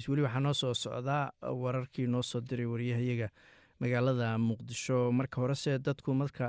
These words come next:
ay dal cusub degaan, eh, siday doonaanba ha ku tagaana, inta badan waxay raadsadaan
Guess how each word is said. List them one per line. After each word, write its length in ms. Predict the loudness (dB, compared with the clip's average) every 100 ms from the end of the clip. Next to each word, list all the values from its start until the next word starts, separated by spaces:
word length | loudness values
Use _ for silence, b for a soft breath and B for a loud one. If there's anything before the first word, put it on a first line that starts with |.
| -2
ay 280 | -2 -2 -4
dal 320 | 0 0 0
cusub 400 | -4 -6 -2 -2 -2 -2
degaan, 400 | 0 2 2 0 B B B B
eh, 160 | -2 -2
siday 280 | -2 0 0
doonaanba 440 | 0 0 0 0 -4
ha 60 |
ku 140 | -6 -8
tagaana, 400 | -4 -2 0 0
inta 180 | 0 -2
badan 240 | -2 -2 -2
waxay 260 | -4 -4
raadsadaan 540 | -4 -6 -4 -2 -2